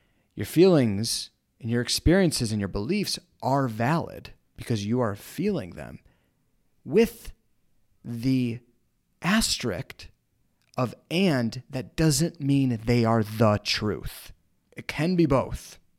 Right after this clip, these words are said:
And I think that nuance is very hard to say in social media.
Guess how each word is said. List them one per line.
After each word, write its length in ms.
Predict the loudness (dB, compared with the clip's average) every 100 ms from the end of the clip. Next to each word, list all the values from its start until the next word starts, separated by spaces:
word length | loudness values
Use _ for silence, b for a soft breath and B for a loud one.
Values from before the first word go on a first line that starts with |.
| -2
And 460 | 2 2 0 -4 -12 _ -14
I 80 |
think 300 | -10 -4 -2
that 180 | 0 0
nuance 540 | 2 6 6 4 0 -2
is 140 | -4
very 320 | 2 4 6
hard 200 | 4 2 0
to 60 |
say 280 | -2 -2 -2
in 100 | -2
social 380 | -4 -4 -4 -4
media. 460 | -4 -4 -4 -6